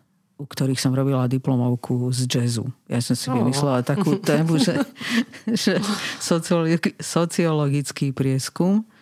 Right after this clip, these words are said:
Speaker 1: V ško-, na školách som to robila, takže som si z jazzu, z každého toho štýlu som si vybrala nejaké nahrávky. Ja som to púšťala deckám a som sledovala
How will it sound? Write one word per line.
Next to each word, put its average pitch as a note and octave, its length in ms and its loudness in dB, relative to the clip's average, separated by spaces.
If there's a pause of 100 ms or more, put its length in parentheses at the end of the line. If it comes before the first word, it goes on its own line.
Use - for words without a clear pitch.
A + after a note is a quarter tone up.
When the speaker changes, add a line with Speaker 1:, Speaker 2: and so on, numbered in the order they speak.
(760)
Speaker 1:
V - 100 -10
ško-, - 240 0
na C3 160 2
školách D#3 400 0
som F#3 200 0
to F3 140 0
robila, F3 680 2 (200)
takže D3 280 0
som D3 220 0
si C#3+ 500 0
z C#3 160 0
jazzu, D3 420 2
z C3 140 -2
každého C#3+ 460 0
toho C#3 200 0
štýlu C#3 420 0
som C3+ 200 0
si - 160 -6
vybrala C3 480 2
nejaké C3+ 280 0
nahrávky. C#3 640 0
Ja C3+ 100 0
som D3 100 0
to C#3+ 120 -2
púšťala C3+ 520 0
deckám D#3+ 640 0 (400)
a - 100 -4
som C3+ 220 0
sledovala C3+ 960 2